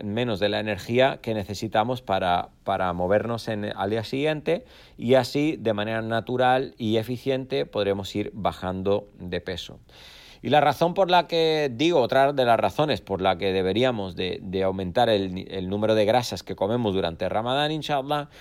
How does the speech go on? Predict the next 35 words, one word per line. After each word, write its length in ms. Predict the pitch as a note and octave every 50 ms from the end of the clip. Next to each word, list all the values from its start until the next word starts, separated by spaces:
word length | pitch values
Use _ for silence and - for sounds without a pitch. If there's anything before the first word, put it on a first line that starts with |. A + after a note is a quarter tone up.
| - - - -
es 160 | B2 C3 B2+
porque 560 | - - D3 C#3+ C#3 - D3+ D#3 D#3 D#3 D3+ -
hay 140 | D#2+ G2 G#2+
que 140 | - C#3 C3+
recordar 480 | C#3 D3 - D#3+ D#3 D3+ D3+ D3+ - -
que 120 | - G2+
si 140 | - - G2+
el 140 | F2+ F2 -
cuerpo 520 | - D3 D#3 D#3+ C3 - A2+ G2+ F#2+ F2+ G2+
utiliza, 680 | A2 G2+ F#2 A#2 A2+ C3 C#3 B2+ - G#2+ - - - G#2
mm, 240 | - G2 F#2 F#2+ G2
o 100 | G2 -
se 120 | - G#2+
acostumbra 520 | F#2+ - G2 F#2 - - D3 D3 C3+ A2 F#2+
a 40 | F#2
utilizar 520 | D#2+ G#2 G2+ G2 E2+ - C3 C3 A#2+ G2
la 140 | E2 F2 F#2+
grasa 380 | A2 B2+ C#3 B2+ - F2+ D#2+ -
como 180 | F2 F2+ F2+
fuente 400 | E2+ - - A#2 A#2 A2+ B2+ B2+
de 80 | A#2 A#2
energía 460 | A2+ A#2 G#2 - - B2+ B2+ A#2+ A#2
principal, 680 | - C#3 C3+ B2+ - D3 C#3 - D#3+ D3 C#3+ C#3+ - - - - - - - - _
pues 260 | - G2 F#2+ E2+ - G#2
obviamente 760 | G2 F#2+ A2+ A2+ A2+ A#2 A#2 A2+ - B2+ B2+ B2 A#2 - -
nuestras 420 | A2 A2 G2+ G2 F#2 - G2+ F#2 E2
reservas 460 | F2 F#2 - - A2+ A2+ A#2+ A2+ A#2+
de 100 | B2+ A#2+
grasa 480 | B2 B2 A#2+ - - C3+ C3+ - - -
son 300 | - - - B2 B2+ B2
eso, 300 | A#2+ A#2+ B2 - - - _ _ -
son 240 | - - A2 A2+ A2
grasa. 340 | G#2+ A#2 B2+ - - - - - - -
Así 300 | - - - - G2+ F#2
que 260 | G2+ G#2 A2+ A2